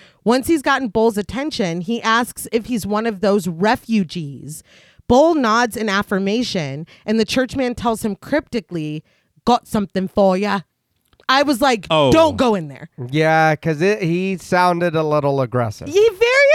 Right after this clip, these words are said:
Speaker 1: aggressive.
Speaker 3: Yeah.
Speaker 2: It, if, and the, the following scene is not anything that I ever expected.
Speaker 1: At
Speaker 3: No.
Speaker 1: all.
Speaker 2: But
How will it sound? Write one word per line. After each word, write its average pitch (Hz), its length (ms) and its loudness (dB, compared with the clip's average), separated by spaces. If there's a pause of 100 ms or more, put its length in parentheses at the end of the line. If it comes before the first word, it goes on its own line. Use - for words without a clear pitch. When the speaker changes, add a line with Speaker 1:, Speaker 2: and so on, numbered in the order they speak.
Speaker 1:
aggressive. 330 760 2
Speaker 3:
Yeah. 233 60 4 (300)
Speaker 2:
It, 156 220 -2
if, 156 240 2 (220)
and 131 760 -2
the, 156 300 -2
the 135 580 0 (100)
following 156 560 0
scene 139 440 -2
is 127 240 -2
not 131 360 -2
anything 135 440 -4
that 120 100 -2
I 120 140 -2
ever 123 260 0
expected. 139 480 -2
Speaker 1:
At 262 220 2
Speaker 3:
No. 185 200 4
Speaker 1:
all. 190 640 2 (120)
Speaker 2:
But 214 260 2